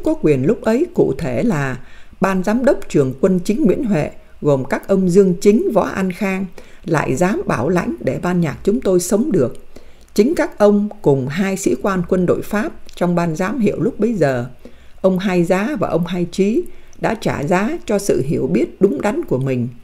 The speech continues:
Nghe đâu sau khi bất mãn trở về thành, hai ông đã bị người Pháp sát hại. Còn ông Dương Chính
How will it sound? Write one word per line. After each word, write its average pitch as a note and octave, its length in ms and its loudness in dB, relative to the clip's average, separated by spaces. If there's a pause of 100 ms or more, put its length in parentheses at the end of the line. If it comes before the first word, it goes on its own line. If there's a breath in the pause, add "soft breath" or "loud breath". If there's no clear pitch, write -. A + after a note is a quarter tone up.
(360 loud breath)
Nghe F#3+ 240 4
đâu F#3+ 260 4
sau G3 260 -2
khi F#3+ 200 2
bất - 240 -2
mãn A3 420 0
trở A#2+ 200 0
về F3 200 0
thành, C3 320 -4 (420 loud breath)
hai F#3 240 -2
ông F#3 260 4
đã F#3+ 120 0
bị - 180 0
người C3+ 220 0
Pháp - 300 -2
sát - 280 -4
hại. D#3 280 -4 (800 soft breath)
Còn C#3+ 180 2
ông G3 200 6
Dương G3+ 300 6
Chính C#4 300 4